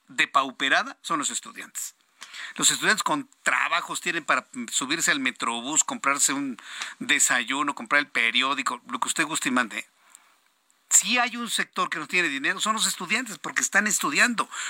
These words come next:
no trabajan. Para que luego me vengan con mantas, uniformes, cascos, pistolas. Hay que meterle nada más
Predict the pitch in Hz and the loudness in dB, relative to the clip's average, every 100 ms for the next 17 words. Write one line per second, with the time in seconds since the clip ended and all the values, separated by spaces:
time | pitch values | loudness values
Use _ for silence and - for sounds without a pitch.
0 | - - 165 185 214 220 185 185 202 147 | -8 -6 -2 2 4 4 2 2 0 -4
1 | - - _ _ _ _ _ _ _ _ | -10 -18 _ _ _ _ _ _ _ _
2 | _ _ _ _ _ _ _ _ - 127 | _ _ _ _ _ _ _ _ 0 0
3 | - 147 185 175 156 180 170 147 135 135 | 0 2 2 2 2 2 2 0 2 2
4 | 117 120 127 143 139 - 120 104 - - | 2 2 2 -2 -2 0 0 0 -4 -4
5 | - - 135 139 135 - 139 135 143 151 | -14 -6 -2 0 -2 -4 -6 -4 -2 2
6 | 151 147 143 117 - - - - - - | 2 2 2 4 2 2 -4 -14 -10 0
7 | 151 147 156 160 151 - - 151 120 - | 4 4 4 4 0 -4 -8 -14 -8 -4
8 | - - - - 160 147 - - 165 147 | -4 -6 -18 -6 -2 2 0 0 0 2
9 | 147 160 160 151 135 - - - - _ | 2 2 2 2 2 2 0 -2 -8 _
10 | _ _ _ _ _ _ _ _ _ _ | _ _ _ _ _ _ _ _ _ _
11 | _ _ _ _ _ _ _ _ - _ | _ _ _ _ _ _ _ _ -20 _
12 | - - 247 208 226 233 226 233 - | -4 2 2 4 2 4 6 4 2